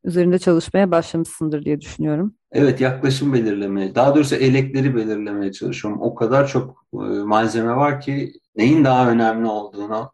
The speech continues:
Speaker 2: Bir elek sistemi kurmaya çalışıyorum, bakalım.
Speaker 1: Kitap bu arada İngilizce'ye de çevriliyor. Koray bana şöyle bir bilgi verdi. Sen bölümleri yazdıkça o da çevirmene göndermiş ve eş zamanlı olarak aslında çevrilmiş.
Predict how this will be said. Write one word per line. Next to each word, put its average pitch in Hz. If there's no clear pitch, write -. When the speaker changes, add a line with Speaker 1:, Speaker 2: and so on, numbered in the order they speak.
Speaker 2:
Bir 147
elek 160
sistemi 139
kurmaya 104
çalışıyorum, 101
bakalım. 104
Speaker 1:
Kitap 247
bu 214
arada 214
İngilizce'ye 196
de 226
çevriliyor. 185
Koray 170
bana 170
şöyle 170
bir 165
bilgi 170
verdi. 160
Sen 165
bölümleri 170
yazdıkça 165
o 165
da 165
çevirmene 160
göndermiş 156
ve -
eş 156
zamanlı 151
olarak 160
aslında 160
çevrilmiş. 160